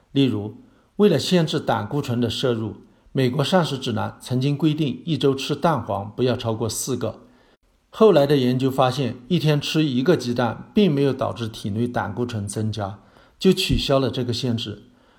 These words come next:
国际癌症研究机构曾经把咖啡列为可能的致癌物，进一步的研究认为咖啡致癌的证据不足，国际癌症研究机构就不再把咖啡列为致癌物。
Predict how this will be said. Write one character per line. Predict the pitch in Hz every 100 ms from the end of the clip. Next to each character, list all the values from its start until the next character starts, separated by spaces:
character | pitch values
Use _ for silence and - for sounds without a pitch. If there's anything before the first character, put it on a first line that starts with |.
| -
国 | 139
际 | 151
癌 | 147 127
症 | 135 135
研 | 117 123
究 | 131
机 | 131 123
构 | 131 117 113
曾 | - 151
经 | 165 160
把 | 117
咖 | - 127 123
啡 | 135 127
列 | 127 175
为 | 135
可 | 127 - 131
能 | 104 120
的 | 131
致 | 110 123
癌 | 107
物， | 110 104 - _ _ _ -
进 | 226 202
一 | 139
步 | 143
的 | 123
研 | 117 113
究 | 123
认 | 123 120
为 | 104 107 - _ _
咖 | - 139
啡 | 151
致 | 147 156
癌 | 117
的 | 113
证 | 113 160 147
据 | 143
不 | 131 135
足， | 131 101 101 - _ _ _
国 | 143
际 | 170 180
癌 | 120
症 | 135
研 | 151 117 117
究 | 127
机 | 120 120
构 | 120 -
就 | - 160
不 | - 120
再 | 156 175
把 | 135
咖 | 107 113 107
啡 | 113
列 | 110 135
为 | 123 104
致 | -
癌 | 113 104
物。 | 104 101